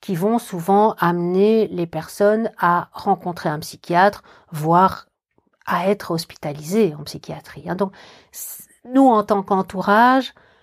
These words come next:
on peut être très choqué, très perturbé par ce type de deuil pathologique, mais en général, on n'aura pas trop à s'en occuper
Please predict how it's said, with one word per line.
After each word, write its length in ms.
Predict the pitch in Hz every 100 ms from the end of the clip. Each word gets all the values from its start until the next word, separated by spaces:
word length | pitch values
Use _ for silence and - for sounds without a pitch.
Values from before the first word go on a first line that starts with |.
| _ _ _
on 180 | 214 214
peut 200 | 226 214
être 320 | 202 - 180
très 240 | - 214
choqué, 380 | 202 202 202 208
très 160 | 208 196
perturbé 500 | 185 - 190 185 196
par 200 | 175 -
ce 140 | -
type 400 | 175 - 208 - -
de 160 | 185 185
deuil 300 | 170 190 175
pathologique, 840 | 170 180 165 175 185 247 269 - - - _ 190
mais 240 | 196 - -
en 140 | 190
général, 560 | 175 180 175 220 233 220
on 120 | 190
n'aura 400 | 190 180 180 190
pas 180 | 180 170 -
trop 340 | - 226 196
à 100 | -
s'en 280 | 175 - 180
occuper 600 | 175 170 170 - 220 240